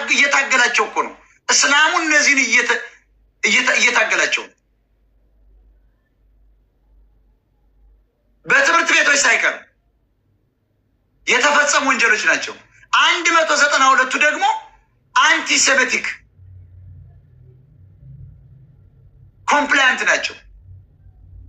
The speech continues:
ስንቱ? መቶ ዘጠና ሁለቱ በአንቲሴሜቲክ ነው የተመዘገቡት። ዘጠና ሁለት ፐርሰንት የአይሁድ ወይም የጂውሽ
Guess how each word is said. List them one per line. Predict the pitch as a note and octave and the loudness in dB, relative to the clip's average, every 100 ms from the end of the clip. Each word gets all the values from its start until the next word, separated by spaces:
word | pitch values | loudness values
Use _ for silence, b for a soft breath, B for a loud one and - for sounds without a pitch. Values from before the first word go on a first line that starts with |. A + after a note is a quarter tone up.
| - - - - - - - | -20 -20 -20 -20 -20 -14 -4
ስንቱ? | D#4 D#4+ - G#4+ - | 0 0 0 -2 -2
መቶ | G3 C#4+ D4+ | 0 2 2
ዘጠና | D4+ D4+ D#4 D4+ | 2 0 2 2
ሁለቱ | D#4 E4+ E4+ G#4+ A#4+ - _ - | 4 2 0 -4 -8 -16 _ -2
በአንቲሴሜቲክ | A3+ C4 C4 C4 B3 A3 A3 - | 0 0 0 -2 0 0 -2 -4
ነው | - - _ _ _ _ _ _ | -8 -16 _ _ _ _ _ _
የተመዘገቡት። | F#3+ G#3+ G3 F#3 C#3+ A#2+ - - _ _ _ _ _ _ - | -4 0 0 0 -4 -8 -14 -20 _ _ _ _ _ _ -4
ዘጠና | C4 D#4+ E4 | 0 2 4
ሁለት | E4 D#4 | 4 2
ፐርሰንት | D4 C4 - - - - b - | 2 0 0 -2 -6 -18 b -6
የአይሁድ | G#3+ B3+ D4 D#4+ F#4+ - - _ _ _ _ _ _ _ _ _ - | 0 2 2 2 0 -4 -14 _ _ _ _ _ _ _ _ _ 0
ወይም | C#4+ C#4 | 2 2
የጂውሽ | C4+ - C4+ | 0 0 0